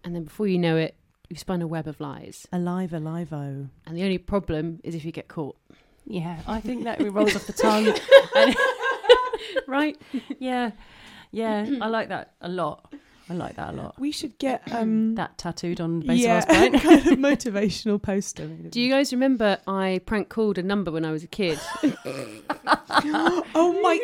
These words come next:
Speaker 2: I know exactly what you, yes, yes, I do.
Speaker 1: Prank call. I got into a phase, like, a very short-lived phase of
Speaker 2: We all did.
Speaker 1: we all enjoyed sort of picking up the phone and, like, pushing the buttons and dialing a number when we were really young. And I guess I just had realised that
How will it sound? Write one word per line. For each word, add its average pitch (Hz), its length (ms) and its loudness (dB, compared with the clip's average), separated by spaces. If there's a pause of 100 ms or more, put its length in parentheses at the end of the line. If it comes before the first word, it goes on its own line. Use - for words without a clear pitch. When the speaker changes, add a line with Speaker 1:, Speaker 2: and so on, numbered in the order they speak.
Speaker 2:
I 277 120 0
know 269 120 0
exactly 233 760 -6
what 196 160 -10
you, - 100 -14
yes, 160 300 -10
yes, 143 300 -18
I 160 80 -14
do. - 140 -12
Speaker 1:
Prank 269 280 4
call. 247 160 4
I 240 100 0
got 277 320 2 (100)
into 214 640 -2
a 196 40 -4
phase, 202 720 -4
like, 233 100 -10
a 262 40 -12
very 349 200 0
short-lived 240 540 2
phase 190 680 -2
of 180 520 -6 (280)
Speaker 2:
We 285 100 -8
all 339 120 -4
did. 208 180 -10
Speaker 1:
we 330 140 2
all 370 60 6
enjoyed 285 400 4
sort - 160 -10
of - 40 -16
picking 226 280 -4
up - 80 -8
the - 60 -16
phone 202 400 0
and, 185 100 -2
like, - 300 -8
pushing 202 260 -6
the 190 80 -4
buttons 175 340 -6
and 170 100 -10
dialing 175 320 -2
a - 20 -2
number 160 460 -4
when 277 180 8
we 277 80 10
were 247 80 4
really 214 240 2
young. 165 500 -4 (920)
And 208 100 -2
I 208 80 -2
guess 220 380 -2
I 220 320 -2 (720)
just - 300 -14
had 208 200 -8
realised 190 680 0
that 185 220 -4